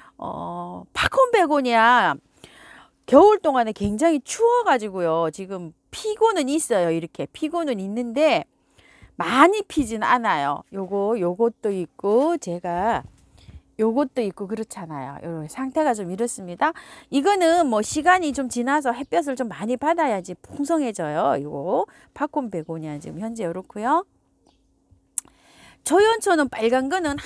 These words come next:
한창 많이 피었어요. 이제 노랑이 저 이제 피려고 요렇게 하고 있어요. 블루 저기 그 궁금하시죠? 블루가 음, 자, 요렇게 되어 있어요. 자락이 많이 자랐어요. 저 블루. 블루도 꽃이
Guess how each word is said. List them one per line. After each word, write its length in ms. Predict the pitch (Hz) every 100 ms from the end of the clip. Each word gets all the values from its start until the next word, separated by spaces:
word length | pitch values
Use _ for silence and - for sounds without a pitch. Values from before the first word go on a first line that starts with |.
| - - 120
한창 300 | 302 - 453
많이 280 | 226 214 240
피었어요. 520 | - 294 - 196 170
이제 180 | 196 240
노랑이 520 | 180 214 302 349 262
저 140 | 175
이제 180 | 160 151
피려고 520 | - - 254 240 185
요렇게 260 | 147 160 170
하고 220 | 190 175
있어요. 400 | 135 - 139 151 - - - - - - - _
블루 680 | - 302 370 415 359 226 165 - _ -
저기 560 | 220 202 208 185 165 147
그 460 | 175 165 160 156 143
궁금하시죠? 800 | 214 208 208 196 240 196 147 -
블루가 840 | - 214 269 285 185 202 220 147 - _ _ -
음, 240 | 190 175 165
자, 200 | 160 175
요렇게 280 | 214 233 220
되어 180 | 170
있어요. 400 | 156 147 113 98 - - - - -
자락이 440 | 208 254 320 294
많이 360 | 208 156 262 294
자랐어요. 600 | 339 381 392 247 208 190
저 180 | 190
블루. 640 | 185 190 190 202 180 208 240 _ _ _
블루도 360 | 233 269 339 311
꽃이 240 | - 311